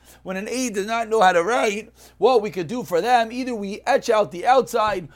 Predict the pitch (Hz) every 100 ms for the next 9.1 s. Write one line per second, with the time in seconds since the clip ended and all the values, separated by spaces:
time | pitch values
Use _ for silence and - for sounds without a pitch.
0 | - 233 269 240 214 - 240 247 170 170
1 | 254 254 247 170 240 208 160 220 220 165
2 | 247 254 220 214 156 226 226 160 - 262
3 | 269 233 208 190 175 240 196 151 135 196
4 | 233 202 175 151 220 - 208 180 214 185
5 | 160 160 208 226 208 196 180 170 151 143
6 | 208 196 139 165 214 170 165 151 _ -
7 | - 247 247 202 196 185 240 202 165 180
8 | 226 202 156 180 202 180 135 - - -